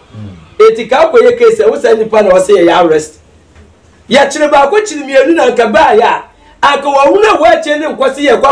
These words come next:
Speaker 2: akɔyɛ dɔbo mu ani. Eti kɔ, sɛ nipa no, ɔte ne fie na wɔyɛ aza, wɔakɔ ne fie ɔbɛza. Wakɔ polisi ni bi fie akɔ tuturu bɔtɔ mu. Wo de yɛ te, ɛwuro bɛ hu deɛ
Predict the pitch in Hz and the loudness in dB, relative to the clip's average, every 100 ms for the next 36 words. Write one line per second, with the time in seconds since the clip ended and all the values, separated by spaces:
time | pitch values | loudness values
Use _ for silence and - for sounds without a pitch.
0 | 233 233 220 220 220 214 185 170 - - | 2 2 4 0 -2 -4 -4 -6 -10 -20
1 | - 294 320 302 285 285 285 302 - 285 | 0 0 2 0 0 -2 -6 -8 -2 0
2 | 349 339 311 294 - _ - 277 294 294 | 0 0 -2 -4 -10 _ -2 -2 -2 -6
3 | 294 302 359 339 277 285 302 247 240 240 | -6 0 0 2 0 0 2 2 2 4
4 | - - 269 269 262 294 226 226 226 190 | 4 2 0 -4 -2 0 2 2 0 -2
5 | - _ _ _ _ - - - - 277 | -8 _ _ _ _ -20 -18 -8 0 0
6 | - 381 302 330 - 269 277 285 285 - | 0 -2 0 -2 -2 -8 -10 -8 -2 0
7 | - - 214 214 208 - 170 160 - - | 0 -2 -6 -6 -4 -2 -4 -6 -14 -6
8 | 339 427 359 339 302 302 339 392 392 359 | -2 0 2 2 0 0 0 2 2 2
9 | 339 330 | 2 4